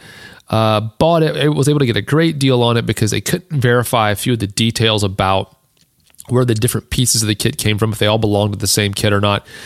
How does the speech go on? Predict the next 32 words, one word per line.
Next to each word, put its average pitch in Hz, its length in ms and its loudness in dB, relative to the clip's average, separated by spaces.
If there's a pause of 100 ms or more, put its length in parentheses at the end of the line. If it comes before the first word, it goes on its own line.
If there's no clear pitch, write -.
(320)
I 139 160 2
didn't 135 240 0
care 117 280 2
because 104 300 -2
I 117 160 -2
was 117 160 0
taking 110 300 -4
it 110 100 -2
home 98 220 -2
to 101 100 -8
play 110 440 -2
it. 98 180 -6 (100)
If 104 160 -2
you're 120 120 2
in 143 60 0
the 139 80 0
collecting 120 460 -2
world 104 220 0
at 101 80 0
all, 104 240 2
they 101 100 0
have, 104 320 -2
you 101 80 -2
know, 98 200 -4 (120)
pieces 117 220 0
of 104 80 0
gear 107 120 2
they 101 100 2
call 92 180 -2
players 110 560 0
gear, 117 300 2
which 110 200 -2